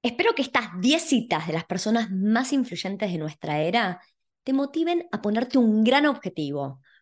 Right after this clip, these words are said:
partirlo en pequeñas metas, armar un plan y tomar acción. Nadie creó riqueza significativa y sostenible de la noche a la mañana, pero se puede salir de la carrera de ratas.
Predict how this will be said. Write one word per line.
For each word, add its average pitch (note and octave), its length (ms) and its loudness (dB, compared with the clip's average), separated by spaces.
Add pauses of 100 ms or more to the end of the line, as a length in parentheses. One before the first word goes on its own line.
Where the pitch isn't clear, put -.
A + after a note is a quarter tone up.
(100)
partirlo G#3+ 380 2
en A3+ 120 4
pequeñas F#3 380 0
metas, A3+ 480 0 (320)
armar C#4 480 0
un A#3+ 240 0
plan G#3 300 0 (200)
y G3+ 120 -6
tomar F3+ 260 0
acción. C#3 640 -6 (240)
Nadie D#4+ 440 2
creó F#3+ 280 2
riqueza G#3+ 400 -4
significativa F3 920 -2
y F3 60 -8
sostenible G#3 720 -2
de F3+ 80 0
la E3+ 100 2
noche F3 220 -4
a E3+ 40 0
la D#3+ 80 -2
mañana, D3 560 -8 (640)
pero A3+ 200 2
se A3 180 0
puede D4 460 0
salir G3+ 540 -2
de F#3+ 100 -4
la E3+ 100 0
carrera E3+ 420 -2
de D#3+ 60 -4
ratas. C#3+ 640 -10